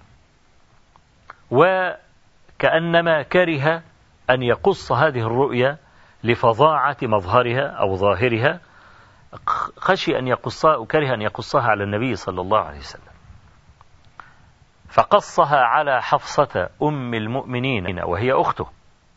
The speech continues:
فقصتها حفصة على رسول الله صلى الله عليه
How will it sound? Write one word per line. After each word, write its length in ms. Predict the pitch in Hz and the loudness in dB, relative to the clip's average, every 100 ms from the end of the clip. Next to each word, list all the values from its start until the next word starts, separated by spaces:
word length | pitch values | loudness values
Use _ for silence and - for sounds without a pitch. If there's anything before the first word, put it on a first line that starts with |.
| _ _ - _ - _ | _ _ -20 _ -20 _
فقصتها 760 | - - 127 - 190 - 143 117 | -2 0 -2 0 -2 0 -2 -2
حفصة 600 | - 107 - 123 139 151 - - - - - - _ 95 | -2 -6 -2 -2 -2 -6 -12 -20 -20 -20 -20 -20 _ 0
على 320 | 135 143 120 | 2 2 0
رسول 380 | 107 - 139 113 | -2 -4 -4 -4
الله 460 | 95 92 78 76 | -4 -6 -6 -14
صلى 300 | - 101 98 | -10 -8 -4
الله 460 | 95 101 110 95 95 | -4 0 0 0 -2
عليه 280 | 101 101 | 0 -4